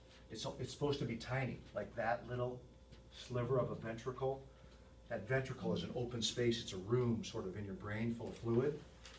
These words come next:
It's supposed to be a small room, but if all this stuff shrivels up, then that room just gets bigger, okay? And so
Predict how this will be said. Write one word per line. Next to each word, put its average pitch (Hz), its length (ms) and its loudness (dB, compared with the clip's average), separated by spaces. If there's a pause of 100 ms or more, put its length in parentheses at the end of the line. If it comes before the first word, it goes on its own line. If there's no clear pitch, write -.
(320)
It's 107 140 -4
supposed 151 400 4
to 143 60 0
be 120 140 0
a 107 60 0
small 120 480 8
room, 135 280 2 (540)
but - 120 0
if - 120 -4
all 135 200 10
this 131 200 6
stuff - 280 4
shrivels 135 540 6
up, 156 300 8 (960)
then 123 180 2
that 127 220 4
room 139 360 2
just - 200 -4
gets 104 140 -6
bigger, 107 340 -2 (520)
okay? 101 220 -2 (560)
And 107 140 -2
so 113 380 6